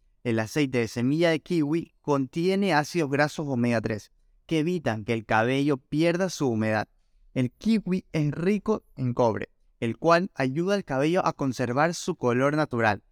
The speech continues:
y también lo protege del envejecimiento prematuro. El contenido de hierro de la fruta ayuda a nutrir el cabello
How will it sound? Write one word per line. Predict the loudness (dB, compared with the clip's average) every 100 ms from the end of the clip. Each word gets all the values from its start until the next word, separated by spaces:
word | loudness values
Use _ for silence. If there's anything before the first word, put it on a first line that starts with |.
| _ -6
y | -2
también | 2 2 2 0 2
lo | 0
protege | 0 -2 -2 0 -2 -4 -4
del | -2 0
envejecimiento | 0 0 -2 -4 0 2 0 0 -2
prematuro. | _ -2 2 0 0 -8 -10 -20 _ _ _ _ _ _ _ _ _ -6
El | -2
contenido | 0 0 2 2 4 2
de | 0 0
hierro | 2 2 0 -2
de | -2
la | -4
fruta | -2 -4 0 -2 -2 _ _ -6
ayuda | -2 0 0 2 2
a |
nutrir | 0 -2 0 2
el | 2 2
cabello | 0 2 0 -2 -8